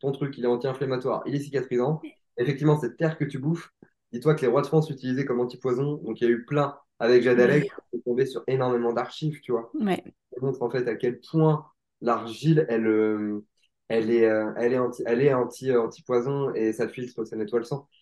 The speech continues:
Speaker 1: Mais effectivement, les gens, au début, euh, ils aiment pas. Alors, le top, c'est quand tu tombes sur des fans de Smecta. Alors, eux, bah, y a pas de problème.
Speaker 2: Ouais.
Speaker 1: <laughs> Et puis, euh,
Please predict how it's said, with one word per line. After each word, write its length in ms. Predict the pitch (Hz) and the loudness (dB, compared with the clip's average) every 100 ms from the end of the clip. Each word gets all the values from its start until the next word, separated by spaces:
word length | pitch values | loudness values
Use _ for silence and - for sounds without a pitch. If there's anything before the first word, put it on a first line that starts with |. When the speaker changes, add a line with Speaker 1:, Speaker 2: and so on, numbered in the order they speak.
| - | -2
Speaker 1:
Mais 60 | 131 | 0
effectivement, 380 | 139 147 175 | 2 4 4
les 160 | 151 123 | 6 6
gens, 240 | 135 165 | 6 4
au 80 | 139 | 2
début, 400 | 113 117 127 165 | 0 -4 -2 2
euh, 160 | 135 113 - _ _ _ - | 2 0 -8 _ _ _ -8
ils 120 | 113 | -2
aiment 120 | 143 | 2
pas. 120 | 185 | 4
Alors, 260 | 151 131 131 | 6 8 6
le 180 | 143 139 | 4 4
top, 180 | 185 185 | 2 2
c'est 100 | 143 | 0
quand 120 | 135 | -4
tu 100 | 127 | -2
tombes 140 | 160 | 0
sur 120 | 156 | 2
des 120 | 123 117 | 2 2
fans 140 | 143 | 2
de 100 | 139 | 0
Smecta. 440 | 131 123 120 107 - | -4 -4 -4 -4 -4
Alors, 260 | 107 117 143 | 0 4 4
eux, 60 | |
bah, 240 | 139 117 113 | 6 4 4
y 60 | |
a 40 | 113 | 2
pas 100 | 127 | 0
de 40 | |
problème. 300 | 123 104 90 - - | -2 -2 -2 0 4
Speaker 2:
Ouais. 100 | 214 | 6
Speaker 1:
<laughs> 1400 | 202 - - - - 143 - - - - - - - - | 6 4 2 -6 -8 -6 -6 -6 -6 -10 -12 -14 -14 -6
Et 180 | 127 127 | -6 -4
puis, 240 | 143 143 | 0 4
euh, 360 | 135 120 113 | 6 6 4